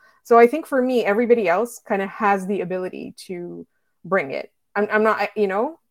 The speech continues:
like, and they have that responsibility to do that.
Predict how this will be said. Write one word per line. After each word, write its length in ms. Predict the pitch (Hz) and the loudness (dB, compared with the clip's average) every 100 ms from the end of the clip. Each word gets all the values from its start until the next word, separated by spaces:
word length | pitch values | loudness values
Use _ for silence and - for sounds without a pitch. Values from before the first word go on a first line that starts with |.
| - | -6
like, 240 | 202 190 - - _ - | -4 -6 -14 -20 _ -4
and 100 | 208 | 0
they 100 | 208 | 0
have 160 | 202 | 0
that 120 | 202 196 | -2 -4
responsibility 680 | 190 196 180 180 175 170 | -6 -8 -8 -10 -10 -12
to 120 | 170 175 | -12 -14
do 140 | 165 | -12
that. 240 | - - | -14 -16